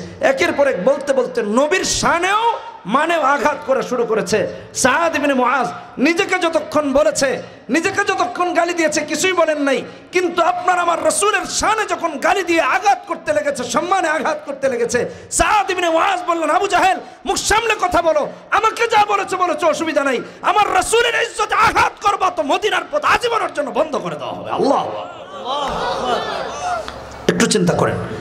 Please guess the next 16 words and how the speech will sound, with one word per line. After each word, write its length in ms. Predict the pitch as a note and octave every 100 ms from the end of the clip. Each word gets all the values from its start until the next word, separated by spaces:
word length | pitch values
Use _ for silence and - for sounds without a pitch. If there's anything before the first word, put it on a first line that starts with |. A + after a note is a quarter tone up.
| -
পরিস্থিতি 520 | - G4+ - - A4 G4+
কেমন, 260 | E4 C#4+ -
চিন্তা 240 | A#3+ F3
করেন। 240 | F3 - A2 - - - - - - - - - - - - - - - - - - - - -
সামনে 480 | - - D4 E4 F4+
মুশরিকদের 640 | E4+ - F#4 F4 F4 E4+
দুশমনদের 500 | E4+ - G4+ G4+ F#4
সর্বোচ্চ 500 | - - F4+ E4+ -
নেতা, 320 | D4 C4 G3 - - - - - - - - - - - - - - - - - - - - - - - - - -
একমাত্র 500 | C#4+ D4 F4+ F4+ F#4
একজন 420 | F#4 F4+ F4+ G4+
বন্ধু, 440 | E4 D#4 B3 G3 F3+ E3+ - - - - - - - - - - -
ডানে 260 | E3+ C#4 E4+
বামে 240 | E4+ D#4+
সব 240 | C#4+ - G4 -
দুশমন, 320 | E4 - C4+